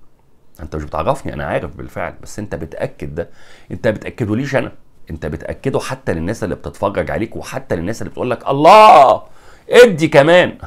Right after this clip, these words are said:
هم عارفين ان الصغير بيتطاول على الكبير،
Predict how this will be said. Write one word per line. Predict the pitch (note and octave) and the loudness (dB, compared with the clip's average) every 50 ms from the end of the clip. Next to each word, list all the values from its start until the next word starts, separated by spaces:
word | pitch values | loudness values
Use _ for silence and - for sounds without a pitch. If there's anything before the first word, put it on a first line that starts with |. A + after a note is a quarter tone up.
| - - | -6 -4
هم | D#3+ D3 C#3+ B2+ | -4 -2 0 0
عارفين | F#2 D2+ D#2 E2 - - A2 | 0 0 -2 -4 -8 -8 -6
ان | A#2+ A2 | -6 -6
الصغير | F2+ - - - E2 E2 G2 A2 G#2 G2+ - | -8 -8 -8 -6 -4 -2 -2 0 0 -2 -4
بيتطاول | F2+ F2+ E2 D#2 - - - - A#2+ C#3 B2+ F#2+ E2 | -4 -8 -8 -8 -10 -12 -8 -4 -4 -2 -2 -2 -4
على | - - C#2+ D2 | -6 -8 -10 -12
الكبير، | C#2+ - - - - - - | -12 -14 -20 -20 -20 -20 -20